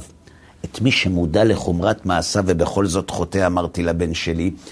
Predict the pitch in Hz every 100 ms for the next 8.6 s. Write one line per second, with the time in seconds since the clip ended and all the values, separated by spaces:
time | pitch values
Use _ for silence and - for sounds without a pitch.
0 | - - - 107 127 - 101 127 - 117
1 | 107 123 123 - 120 - 110 120 - -
2 | 127 - 120 87 - - - - - 95
3 | 95 80 - 156 151 - 85 76 64 -
4 | - - - 98 98 87 80 107 135 -
5 | 87 78 - 117 107 85 85 110 95 95
6 | - - - 82 95 107 135 113 - 107
7 | 98 87 - 87 85 113 107 120 101 87
8 | 85 85 90 101 117